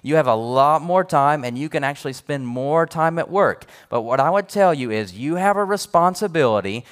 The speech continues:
to be engaged in the world in other ways besides your vocation.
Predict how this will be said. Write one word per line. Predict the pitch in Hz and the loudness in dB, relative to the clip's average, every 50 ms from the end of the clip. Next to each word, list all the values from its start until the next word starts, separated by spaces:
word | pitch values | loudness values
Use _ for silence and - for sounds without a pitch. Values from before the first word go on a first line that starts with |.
| - _ _ | -20 _ _
to | - 135 | -8 -6
be | 120 135 135 127 | -4 -4 -4 -4
engaged | 117 113 110 104 107 131 135 151 165 180 196 175 - - | -6 -6 -10 -4 -2 -2 0 0 -2 -2 -4 -8 -6 -6
in | 190 190 | -6 -4
the | 190 185 185 | -4 -6 -6
world | 170 156 151 151 135 117 107 104 107 107 | -4 -2 2 2 4 4 4 2 0 0
in | 110 107 110 - - | -2 -6 -8 -4 0
other | 127 143 156 156 170 165 | 2 2 4 4 2 2
ways | 147 143 131 123 120 - | 2 2 2 2 0 -2
besides | - 120 - - - - 139 135 143 143 135 | -8 -10 -10 -8 0 2 2 2 2 0 -2
your | 131 135 | -8 -6
vocation. | 120 127 127 123 127 - 117 117 107 - - 95 82 80 | -2 -2 -2 -2 0 -2 -2 -2 -4 -8 -12 -12 -14 -14